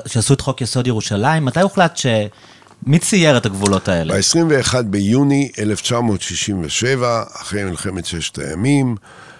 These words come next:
Speaker 2: החליטו לעשות חוק, אה, ירושלים המאוחדת, או איך שקוראים לו, אני לא זוכר בדיוק, והושיבו שלושה אנשים. את, אה,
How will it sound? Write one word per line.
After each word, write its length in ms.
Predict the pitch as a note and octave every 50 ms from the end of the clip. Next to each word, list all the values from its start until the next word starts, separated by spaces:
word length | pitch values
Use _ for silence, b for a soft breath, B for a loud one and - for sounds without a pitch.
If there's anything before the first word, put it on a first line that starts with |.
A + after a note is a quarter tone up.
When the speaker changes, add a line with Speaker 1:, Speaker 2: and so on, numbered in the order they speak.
| B B B B -
Speaker 2:
החליטו 500 | - - F2 G#2+ C3 B2+ - - B2 G#2+
לעשות 380 | G2 F2+ - - A2 G#2+ -
חוק, 680 | - - - - C3+ C3+ - _ - - - - - _ _ _ b b b b b b b b b b _ -
אה, 40 | E2+ E2+ F2 F#2 F#2+
ירושלים 540 | G2 F#2+ F2+ - - G#2 G2+ G2+ G#2+ G#2 G2+
המאוחדת, 800 | F#2 F2+ F2 D#2+ D2+ - - G#2 C3+ C#3+ C3+ B2+ A#2+ G#2+ - -
או 80 | F#2+
איך 120 | F2+ F2 -
שקוראים 440 | - - - - F2 G2+ G#2+ G2+ F#2
לו, 120 | E2+ E2
אני 80 | E2+ E2
לא 80 | E2
זוכר 260 | D2 - - D#2+ D#2+
בדיוק, 480 | E2 - - E2 G2+ B2 B2+ - - - B B B B B B B B B B -
והושיבו 1080 | D#2+ F2 G#2+ A2 G#2+ G#2 G#2+ - - - G2 F2+ - - C3+ C3+ B2+ B2 B2+ B2+ B2 G#2
שלושה 500 | - - F#2+ F#2+ F2 - - A2 A2 G#2+
אנשים. 400 | G2+ F#2+ E2 - - F2+ E2+ D#2 - b b b b b b b b b b b b b _ -
את, 420 | - F2 F2+ F2+ - - - - -
אה, 180 | - E2+ F#2